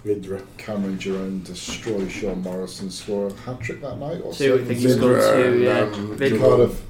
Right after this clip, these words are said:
Speaker 2: and Fulham
Speaker 3: Vydra
Speaker 2: suddenly
Speaker 3: won,
Speaker 2: have,
Speaker 3: Jerome two, wasn't it?
Speaker 2: Fulham have charged right up on Cardiff, who were at Hull, I think, the following Saturday, three or four days later, and Sean Morrison had a blinder and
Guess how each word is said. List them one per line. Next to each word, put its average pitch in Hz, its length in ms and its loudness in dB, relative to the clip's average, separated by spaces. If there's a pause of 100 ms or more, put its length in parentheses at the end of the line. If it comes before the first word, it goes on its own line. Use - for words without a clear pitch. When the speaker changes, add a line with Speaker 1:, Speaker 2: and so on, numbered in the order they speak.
(100)
Speaker 2:
and 104 120 -2
Fulham 123 440 4
Speaker 3:
Vydra 117 140 2
Speaker 2:
suddenly 117 340 6
Speaker 3:
won, 113 100 4
Speaker 2:
have, 120 80 -4
Speaker 3:
Jerome 120 60 -4 (220)
two, 110 40 -6
wasn't 117 200 -4
it? 113 60 -2
Speaker 2:
Fulham 131 280 8
have 113 180 2
charged 110 380 4
right 120 360 6
up 101 200 -2
on 95 160 -2
Cardiff, 98 800 -4 (720)
who 110 140 -2
were 104 220 0
at - 60 -8
Hull, 120 380 0
I - 40 -8
think, 120 340 -6
the 101 100 -14
following 110 340 -2
Saturday, 110 520 -4
three 117 200 -4
or 101 40 -6
four 107 260 -4
days 104 280 -6
later, 104 520 -6 (640)
and 98 180 -10
Sean 110 380 -4
Morrison 90 480 -8
had 87 140 -8
a 87 40 -4
blinder 87 720 -8 (180)
and 85 380 -12